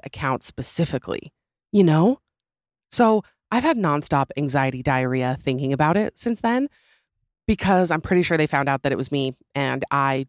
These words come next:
don't like that. Like, maybe they were letting me know that they know that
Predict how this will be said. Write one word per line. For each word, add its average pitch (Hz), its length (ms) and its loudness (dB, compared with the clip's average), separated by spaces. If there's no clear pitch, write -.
don't 135 260 0
like 120 240 -6
that. 78 200 -6
Like, 156 160 -4
maybe 170 320 2
they 156 140 2
were 147 280 0
letting 151 280 0
me 139 120 -4
know 139 260 0
that 131 160 -6
they 143 180 0
know 139 260 0
that 139 160 -4